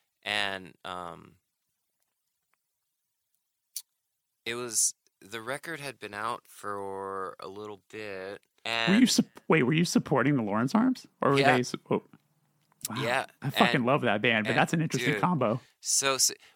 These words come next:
Speaker 1: well, like, that's kind of the thing, like, when we, any tour that we did, like, there was, like, no one knew who to, or, like, we, like, we played with
Speaker 2: Anybody, yeah.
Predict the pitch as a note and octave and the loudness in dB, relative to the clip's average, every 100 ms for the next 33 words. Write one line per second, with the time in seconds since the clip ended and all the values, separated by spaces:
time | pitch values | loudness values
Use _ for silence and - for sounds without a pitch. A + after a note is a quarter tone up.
0 | _ E3+ A3 G#3 E3+ G3 - A3 F#3+ C#3 | _ 4 6 6 4 0 0 0 0 -6
1 | - E3+ G3 C3 A2+ - B2 B2 A#2 C3 | -2 -2 0 -4 -4 -6 -8 -8 -8 -8
2 | C#3 D3 D3 C#3 C#3 C3 _ _ _ _ | -6 -8 -8 -8 -10 -14 _ _ _ _
3 | _ _ _ C#3 E3 F3+ D#3+ - D#3 D#3 | _ _ _ -2 2 2 0 -2 -2 -4
4 | C3+ A#2+ - G#2+ A2+ - A2 C3+ B2+ G2 | 0 0 -2 -10 -14 -6 -2 0 0 -2
5 | G2+ G2 - G#2 G#2 G#2 G2 - G2+ F#2+ | -8 -8 -10 -8 -8 -8 -8 -8 -8 -10
6 | G2 G2+ G#2 G#2+ G2+ G2 G2 F#2+ F#2 F#2+ | -10 -10 -8 -10 -12 -12 -12 -12 -14 -14
7 | F#2 E2+ D#2 _ _ _ _ _ _ _ | -12 -12 -14 _ _ _ _ _ _ _
8 | B2+ C#3+ C3 A#2+ B2 _ _ A2+ A#2+ C#3 | -2 0 0 -2 -12 _ _ -4 -4 -6
9 | - D#3+ C#3+ A#2 A2+ G2 - - _ _ | -8 -4 -2 -2 -8 -8 -14 -20 _ _
10 | _ _ _ _ _ _ _ _ F3 G3 | _ _ _ _ _ _ _ _ 2 2
11 | G2+ G2 B2+ F#3 | 2 -2 0 0